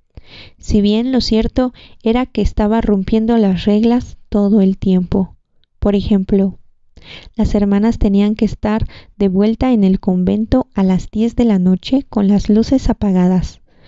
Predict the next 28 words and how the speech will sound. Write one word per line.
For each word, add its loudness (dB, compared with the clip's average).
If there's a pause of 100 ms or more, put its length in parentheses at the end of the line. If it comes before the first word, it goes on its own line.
(280)
pues -2
a 2
veces 0
yo 0
fingía 0
bajar -4
a -2
la 2
capilla -2 (460)
para 2
ver 2
una 0
película 0
nocturna 0 (100)
en 0
la 0
sala -2
comunitaria, -2 (600)
después -6
de -2
completas, -6 (220)
a -10
las -4
siete -8
treinta -6
de -2
la -4
tarde. -6